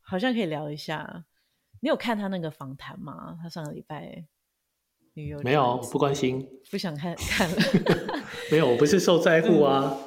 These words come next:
Speaker 1: 嗯，嗯，OK，OK，好，我是，我，我其实就算我是受灾户，我也不想看，我就觉得，好，我要 move on 了，我真是不想再管这件事。
Speaker 2: 嗯。
Speaker 1: 但我还是有看一下下，<laughs> 你知道，就是，
Speaker 2: <laughs>
Speaker 1: 就觉得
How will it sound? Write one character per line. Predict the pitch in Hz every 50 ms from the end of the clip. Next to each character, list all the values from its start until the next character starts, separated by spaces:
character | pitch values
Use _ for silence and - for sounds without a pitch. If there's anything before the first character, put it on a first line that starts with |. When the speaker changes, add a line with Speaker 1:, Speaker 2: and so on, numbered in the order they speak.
| - -
Speaker 1:
嗯， | - 202 - -
嗯， | - 185 185 185 214
OK，OK， | 214 220 202 160 156 185 170 -
好， | - 165 165 170
我 | 170 175
是， | 175 - - 220 208 170 - - - - - - - - - - - -
我， | 277 269 -
我 | 247 262
其 | 254 262 - 294 294
实 | 302 320 -
就 | - 370 359 302
算 | 285 - - 320
我 | 254 175 160
是 | 170 226
受 | 220 - 277 208 185
灾 | 180 - 190 190 208
户， | - 220 202
我 | 196 220
也 | 269 277 220
不 | - - - 294
想 | - - 175 143 131 123
看， | - - - - 226 180 160
我 | 170 185 208
就 | 247 294
觉 | - - 262
得， | 226 247 240
好， | 220 - 196 185 175
我 | 170 170 185
要 | 214 240
move | 233 240 247 240 220
on | 202 240 208 180 170
了， | 160 156 156
我 | 165
真 | 190 220
是 | 247
不 | 226 247
想 | 254 226
再 | 202 214
管 | 220 - 185 151 156
这 | 156 190
件 | 175 208 196
事。 | 147 104 101 104 170
Speaker 2:
嗯。 | - _ - - - - - - - - - _ _ _
Speaker 1:
但 | - 311 302 285 269 233 - _ -
我 | -
还 | 151 151 160 160
是 | 160 - 185 185 175 165 - - -
有 | 151 143
看 | - - 190 170 151
一 | 156
下 | - 190 190
下， | - - - 196 190 - - - - - - -
<laughs> | 440 311 - - 294 - - -
你 | 240 226
知 | 214 -
道， | - 269
就 | - - 254 -
是， | - - 262 - - - - - - - - - -
Speaker 2:
<laughs> | - - - - 104 - - - - -
Speaker 1:
就 | - 247 240
觉 | 220 220 196
得 | 196 208 208 196 -